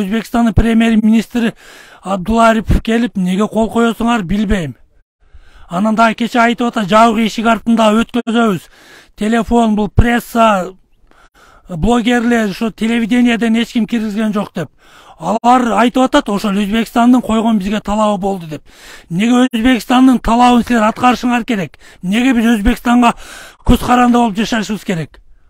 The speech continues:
Суу сактагыч биздин колубузда турат, жер биздики. Алар жерге муктажбы? Пускай силер талап койгула, Кыргызстан талап койсун, алар биздин талапты аткарсын. Токоштуу бала сүйгүнчүк дейт.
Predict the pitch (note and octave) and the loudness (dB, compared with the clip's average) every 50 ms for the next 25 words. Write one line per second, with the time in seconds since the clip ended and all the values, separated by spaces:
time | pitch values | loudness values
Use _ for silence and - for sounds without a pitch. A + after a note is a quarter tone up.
0 | _ _ - A#3+ A3+ - B3 A3 - - B3+ A3+ A3 - F#3+ A#3 G3 G#3+ A3 - | _ _ -8 -8 -6 -4 -6 -4 -2 0 0 0 0 -2 -2 0 0 0 0 2
1 | A3+ A#3+ - B3 A#3+ B3 A3+ G3 B3 A#3 - - A#3 A3 F#3+ D#3+ C3+ F3 B3 B3+ | 2 2 2 2 2 2 2 2 2 0 2 0 -2 -2 -2 -2 -2 0 2 2
2 | B3 G#3+ F3 G3+ A#3+ A#3 G#3 B3+ B3+ - A#3+ F#3+ C#3+ A#2 _ _ _ _ - - | 2 0 -2 -4 -4 -2 0 -2 0 0 0 -2 -2 -2 _ _ _ _ -20 -20
3 | - - - F3 G#3 A#3+ A3+ E3 C#3 A3+ A3+ A3+ B3 B3 A3 G#3 A3 G#3+ - - | -18 -10 -4 0 2 2 2 2 0 0 0 2 2 4 4 4 2 0 0 2
4 | C4 C#4+ C4+ B3+ A#3+ D4+ C#4 A#3 - - _ _ _ _ _ - - _ _ _ | 4 4 4 4 4 2 2 2 0 -6 _ _ _ _ _ -20 -20 _ _ _
5 | - - G#3 - - - - C#4+ B3+ A3 - - G#3 C4 C#4 A#3+ - C4 C4+ C#4 | 0 0 2 0 0 0 2 4 4 4 2 2 4 4 4 4 4 4 4 4
6 | C4+ - - C#4 C#4 C4+ C#4 C#4 B3+ - A#3+ C4 A#3 G#3 - C#4 B3+ - - B3 | 4 2 2 2 2 4 2 2 0 0 -2 -4 -4 -2 -2 -2 0 2 2 2
7 | B3 A#3+ - C4 C4 B3+ - A#3 A3+ A#3+ A#3 G3 G#3+ G#3+ G3 - - A#3+ A#3+ A#3 | 0 0 0 0 0 0 0 0 0 0 -2 -2 -4 -6 -4 -2 -2 0 0 -2
8 | - - A3 G3+ - - G3 F#3+ D#3 - D#3 C3 - _ _ _ _ _ _ _ | -4 -4 -8 -8 -4 -4 -4 -4 -4 -6 -12 -14 -14 _ _ _ _ _ _ _
9 | - - - - - - - _ - G#3 - B3 B3+ A3+ - - C#4 A3+ B3 B3+ | -20 -20 -20 -20 -20 -20 -16 _ -12 -8 -4 -2 -2 0 0 0 0 2 2 2
10 | C4 B3 - - A#3 B3 G#3+ B3+ A#3+ - - C4+ - - A#3+ G3 D#3 - _ | 2 0 0 0 0 2 4 4 2 2 -2 -6 -2 -2 -2 -2 -2 -4 _